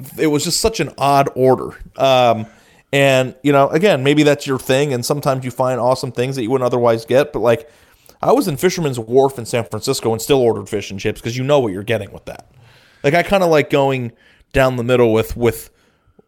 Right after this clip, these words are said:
um, maybe not taking the risks. Um, I don't steal second a lot. <laughs> I think you steal second more than I do.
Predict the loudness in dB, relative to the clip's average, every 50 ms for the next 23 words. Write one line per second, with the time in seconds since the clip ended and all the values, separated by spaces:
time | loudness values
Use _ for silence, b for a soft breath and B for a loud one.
0 | _ -6 -4 -2 -2 0 -2 -4 -8 -12 -18 _ _ _ -6 -2 0 0 2 2
1 | 0 0 0 0 -2 0 -2 -4 -2 -2 -2 0 2 2 2 2 0 -4 -4 -4
2 | -6 -6 -8 -10 b b b b b b b b b b _ _ -6 -2 0 2
3 | 2 2 2 2 0 -4 -10 -6 -2 -2 0 0 -2 -4 0 0 0 2 2 2
4 | 0 0 0 0 -2 0 0 0 -2 -4 -8 -8 -4 -2 -2 -2 0 -2 -4 -4
5 | -4 -8 -4 0 0 0 0 2 0 0 0 -2 -6 -4 -4 -4 -4 -4 -2 -2
6 | 0 0 0 -2